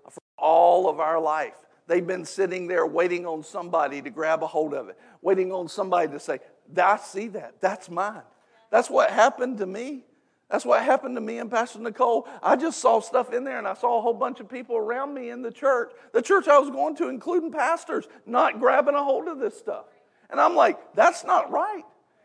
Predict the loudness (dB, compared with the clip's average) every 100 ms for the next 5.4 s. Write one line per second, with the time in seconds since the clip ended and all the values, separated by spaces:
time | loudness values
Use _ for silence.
0 | _ -2 4 6 6 2 0 -2 -2 -2
1 | -6 -8 -8 -8 -12 _ _ _ _ _
2 | _ -4 0 2 4 6 6 6 4 4
3 | 2 -2 0 2 2 2 2 2 0 -4
4 | -10 -12 -4 2 4 2 -2 -2 -2 -2
5 | -4 -2 0